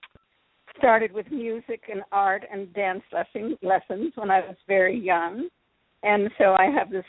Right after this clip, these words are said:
strong creative drive that doesn't leave me, even though <laughs> I'm, I'm no longer a child. I'm very much a senior, but I am absolutely driven by my creativity.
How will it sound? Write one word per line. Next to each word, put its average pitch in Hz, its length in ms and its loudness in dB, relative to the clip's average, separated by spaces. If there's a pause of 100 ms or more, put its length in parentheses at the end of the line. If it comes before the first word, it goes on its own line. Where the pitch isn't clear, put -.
(100)
strong 196 400 2
creative 185 540 -4
drive 185 520 4
that 180 240 -8
doesn't 202 400 2
leave 180 320 -6
me, 185 360 -8
even 170 220 -8
though 175 360 0 (200)
<laughs> - 200 -20
I'm, 185 260 2 (280)
I'm 208 180 2
no 196 160 8
longer 185 360 2
a 170 80 -2
child. 180 500 2
I'm 180 320 -4
very 185 200 -4
much 175 260 -4
a 180 60 -8 (140)
senior, 175 420 -2
but 170 180 -2
I 180 120 0
am 175 180 -2
absolutely 190 720 -2 (400)
driven 226 440 0
by 190 180 -2
my 185 220 -6
creativity. 185 960 -8